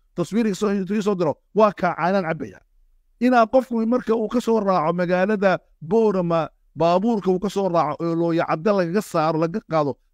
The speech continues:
caanaha uu sito oo laga shubo, amba acab, amba waa laga shubi la dhahdo. Amba magaalada Danwale lagaga shubo, amba magaalada ka-, ma-, meesha go-, ga-, maaragtay, xa-, maga-, laga soo galaya maga-, waddanka lagaga shubo. Maxaa keensaday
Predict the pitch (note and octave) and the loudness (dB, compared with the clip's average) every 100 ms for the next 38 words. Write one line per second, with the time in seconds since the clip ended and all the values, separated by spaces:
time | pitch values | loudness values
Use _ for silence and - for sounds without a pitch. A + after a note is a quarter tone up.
0 | - D#3 F3+ G#3+ E3+ F3 D3 D#3 - G3 | -4 0 2 2 0 -2 -6 -8 -2 -2
1 | - _ _ - F3 E3+ F3 G#3 - C3 | -2 _ _ -4 0 2 2 0 -4 -6
2 | D3 D#3 - G#3 A3 - E3 D#3 D#3 E3+ | -2 -2 -2 -2 -2 -4 -4 0 2 0
3 | F3+ D#3+ A#2 G#2+ - _ _ _ _ - | -2 -6 -8 -10 -14 _ _ _ _ -2
4 | G3 G#3 G3+ G3 G#3 A#3 A3 F3 F3+ F3+ | 0 2 2 4 4 4 2 2 2 2
5 | G3 F#3 D#3+ E3+ - A#2 G#2+ _ _ _ | 2 2 0 -2 -4 -8 -10 _ _ _
6 | - G3+ G#3 G#3 G#3 A3 A#3+ G#3 F3 F#3+ | -2 0 2 2 4 4 2 0 -2 -2
7 | G3+ A3+ G#3 F3 - D#3+ E3 F#3+ E3 D#3 | 2 2 0 -4 -8 -4 0 2 2 -2
8 | C#3+ E3 F3 F3+ G3 F#3+ G3 F#3 D3+ D3 | -4 0 2 2 -2 -2 0 0 0 -4
9 | - _ - G3+ F3 D3 A2+ _ - C#3 | -8 _ -2 0 0 -4 -10 _ -8 -4
10 | D#3+ F#3+ - C3 - _ _ _ _ _ | 0 0 -2 -6 -10 _ _ _ _ _
11 | _ _ _ _ _ _ _ _ - D3+ | _ _ _ _ _ _ _ _ -10 -8
12 | - C#4 D#4+ - F#3+ E3+ E3 D3+ D#3+ | 2 2 2 2 0 0 0 2 2